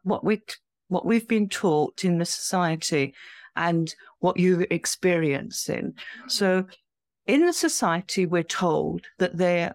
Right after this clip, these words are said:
are hierarchical levels of the whole Devic kingdom. And we start with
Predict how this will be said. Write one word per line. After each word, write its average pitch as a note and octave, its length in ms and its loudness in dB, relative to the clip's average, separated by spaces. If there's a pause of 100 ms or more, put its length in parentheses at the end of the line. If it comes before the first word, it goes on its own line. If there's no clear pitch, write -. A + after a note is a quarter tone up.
(160)
are E3 240 0
hierarchical F3 800 0
levels D#3 880 -2 (240)
of G3+ 200 -2
the F#3 100 0
whole E3 420 0
Devic - 500 -4
kingdom. C#3 680 -4 (640)
And F3+ 140 4
we F#3 80 4
start - 580 0
with E3+ 280 -4